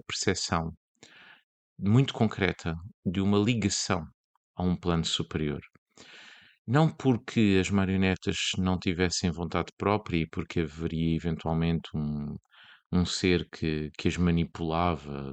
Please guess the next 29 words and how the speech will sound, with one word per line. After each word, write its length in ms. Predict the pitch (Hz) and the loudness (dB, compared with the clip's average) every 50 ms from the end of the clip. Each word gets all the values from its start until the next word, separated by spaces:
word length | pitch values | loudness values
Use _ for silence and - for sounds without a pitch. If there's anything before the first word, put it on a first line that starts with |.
| 71 73 71 | -10 -10 -10
do 180 | 78 78 78 80 | -8 -6 -2 0
alto, 380 | 82 85 95 - - - - | 0 0 0 -2 -4 -6 -4
não 160 | 78 76 76 | -4 -2 -2
era 140 | 76 76 76 | -2 -2 -4
uma 140 | 76 76 76 | -4 -4 -6
questão 280 | - - - - 73 73 | -6 -8 -6 -4 -4 -2
disso, 300 | 76 90 110 - - 90 | -2 -2 -2 0 -2 -2
até 160 | - - 76 | -2 -4 -6
porque 260 | - - - - - | -6 -8 -14 -8 -6
elas 240 | 76 73 73 - - - - - - - - - - | -6 -6 -6 -6 -8 -12 -12 -16 -20 -20 -20 -20 -8
raciocinavam, 800 | - - 85 - - 82 - - - - 71 73 92 95 90 85 | -4 -4 -2 -2 -2 -6 -6 -8 -8 -4 -2 0 0 0 0 -2
elas 220 | 80 76 73 76 - - - - - | -4 -4 -6 -8 -8 -10 -10 -10 -8
faziam 300 | - 78 71 - - 69 | -8 -6 -6 -4 -6 -6
escolhas, 580 | - - - - 98 95 98 95 92 90 - - - - - - - - - - - _ _ _ _ _ | -6 -8 -6 -2 0 0 2 0 0 -2 -6 -10 -14 -20 -20 -20 -20 -20 -20 -20 -20 _ _ _ _ _
elas 320 | - 82 78 78 76 - | -2 0 0 0 0 0
exerciam 720 | 82 78 - - 82 - - - - 87 82 76 78 78 76 76 - - | -2 -2 -2 -2 -2 -2 -2 -2 0 0 0 0 0 -2 -4 -6 -8 -8
o 80 | - 85 | -6 -6
seu 240 | - - - 87 78 | -4 -2 0 0 0
livre-arbítrio, 640 | 73 78 71 76 76 71 73 95 117 - - 101 90 - | 0 -2 -4 -4 -4 -2 -2 -2 -2 -2 -2 -4 -4 -2
tal 180 | - 80 71 | -4 -4 -4
como 260 | - - 78 76 73 76 | -4 -4 -4 -2 -2 -2
nós, 260 | 73 76 87 120 - - _ _ - - - - - - - - - - - - _ _ - | -2 -2 -2 -4 -6 -10 _ _ -20 -20 -20 -20 -20 -20 -20 -20 -20 -20 -20 -20 _ _ 0
eh, 460 | - 110 110 107 110 110 110 107 110 110 107 - - _ - | 2 4 4 4 4 4 4 4 4 2 2 0 -2 _ 2
mas 200 | 117 123 123 - | 2 2 2 2
pelo 220 | - 127 127 127 | 2 2 2 2
facto 340 | 120 - - 120 120 - - | 0 0 0 0 0 0 -2
de 60 | - | -2
efetivamente 800 | 107 - - 107 - - 98 104 101 101 98 92 92 98 - - - - - - - _ _ _ - | -2 0 0 -2 -2 -2 -2 0 2 2 4 2 2 0 -2 -6 -10 -14 -16 -20 -20 _ _ _ -10
perceberem 680 | - 92 - - 101 87 92 92 92 98 98 95 92 | -6 -4 -2 -2 0 2 2 2 2 2 2 0 0